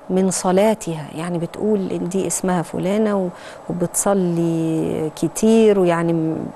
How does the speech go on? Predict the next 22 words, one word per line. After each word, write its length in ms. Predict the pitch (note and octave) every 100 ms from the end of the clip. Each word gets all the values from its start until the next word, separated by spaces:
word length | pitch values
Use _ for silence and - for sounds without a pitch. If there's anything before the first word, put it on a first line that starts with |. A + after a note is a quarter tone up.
| -
شايفة 360 | - G3 G3 F3
إنها 180 | F#3 F#3+
بتأدي 460 | F3 F#3 F3 E3+
عبادة 540 | D#3+ E3 G#3 A3 G#3 G3+ - - - -
بحجم 880 | E3 D#3+ E3+ E3+ - A#3+ G#3 F3+ F3
كبير 360 | E3+ F3 G#3+ F#3
جدًا. 340 | E3+ D3 D#3 D3 - - - - - - - -
فالنبي 600 | - G3 G3 F3+ B3+ B3
قال 300 | G#3 - G#3
صلى 220 | - F#3 E3+
الله 260 | E3+ E3+ E3
عليه 240 | D#3+ D#3+ D#3
وسلم: 760 | D#3+ D#3 G3+ F#3+ D#3+ D#3+ D#3 F3
"مه، 140 | F#3 - - - - - - - - - - - - - - - -
عليكم 800 | D3+ D#3+ F#3+ C4 A#3 - F#3+ F3
بما 280 | F#3 F3+ D#3+
تطيقون، 760 | - D#3 - D#3 - - D#3+ F3 - - - - - - - - - -
فوالله 580 | F3 E3+ E3+ F3 G3+ E3
لا 300 | F3+ E3+ E3+
يمل 680 | E3 E3+ E3+ F#3 A3 F3+ E3+ E3 E3 E3+
الله 260 | F#3 A#3 D4 - - - - -
حتى 460 | - B3 - F#3